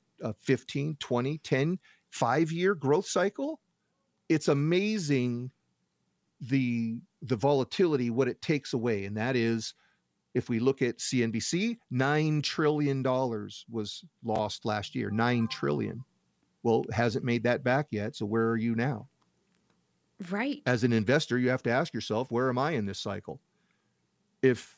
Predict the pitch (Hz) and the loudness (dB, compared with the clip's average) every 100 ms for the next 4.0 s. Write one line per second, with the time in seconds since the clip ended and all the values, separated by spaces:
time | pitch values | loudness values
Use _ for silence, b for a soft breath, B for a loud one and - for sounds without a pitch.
0 | - 123 - 117 127 165 127 131 113 101 | 0 0 2 2 2 4 2 2 0 0
1 | 131 139 - 156 123 - 143 180 113 123 | 2 2 2 0 0 -4 -2 0 -2 -6
2 | b b b _ - 113 107 - 160 135 | b b b _ -4 -4 -2 0 -2 0
3 | 135 143 123 131 - 131 151 135 - | 2 2 2 0 0 2 2 0 -6